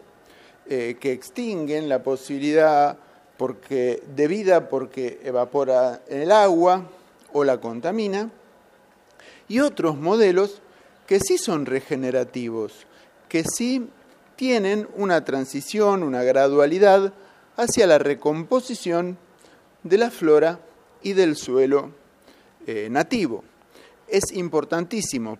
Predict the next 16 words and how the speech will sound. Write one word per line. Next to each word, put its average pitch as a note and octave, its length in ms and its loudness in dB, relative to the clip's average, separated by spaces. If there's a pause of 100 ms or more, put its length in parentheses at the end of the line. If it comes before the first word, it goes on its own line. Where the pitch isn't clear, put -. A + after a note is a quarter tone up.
puesto D3 460 -2
que C#3 140 -4
la B2+ 180 2
degradación C3 880 0
continua, C3 680 -6
el C3+ 120 -2
uso, D#3+ 480 -4
el B2+ 120 0
aprovechamiento, D#3 1040 -2
la C3 100 -8
ingeniería F3 680 -2
de E3 140 0
uso G#3+ 520 -2 (840)
de, C#3+ 760 2
mm, - 840 -10
un F#3+ 440 -2